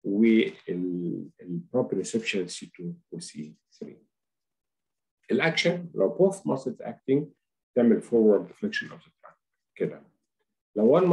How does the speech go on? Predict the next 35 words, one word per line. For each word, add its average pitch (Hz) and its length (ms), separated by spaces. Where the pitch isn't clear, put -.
muscle - 200
acting 127 380
يعني 87 200
on 87 180
the 92 100
right 104 240
side 117 60
بتعمل 113 400
bending 113 540
of - 120
the 104 200
neck 143 140
to - 200
the 90 120
same - 280
side، - 240
اسمها 101 300
lateral 76 220
flexion. - 260
و 214 280
rotation 214 580
of 120 240
the 220 80
face 147 220
to - 100
opposite - 380
side. - 200
يبقى 90 400
لو 85 220
الرايت 110 240
sternomastoid 98 720
acts، - 560
it - 60
will 120 240
lateral 165 300